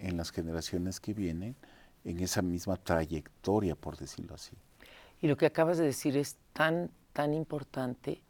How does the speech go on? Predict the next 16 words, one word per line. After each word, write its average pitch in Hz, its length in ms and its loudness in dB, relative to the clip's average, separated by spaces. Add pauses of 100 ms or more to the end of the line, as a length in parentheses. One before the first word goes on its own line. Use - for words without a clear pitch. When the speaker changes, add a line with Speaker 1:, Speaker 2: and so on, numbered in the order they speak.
(500)
Speaker 2:
que - 120 -4
por 151 200 6
eso 156 200 4
en 190 80 0
la 185 80 2
palabra 131 540 2
de, 131 240 -2 (320)
es 139 240 0
increíble 143 640 2
como 139 300 -2
dice, - 440 -4 (720)
acabas 160 480 12
de 165 120 4
cruzar 156 320 6
el 156 100 8
Jordán, 170 520 2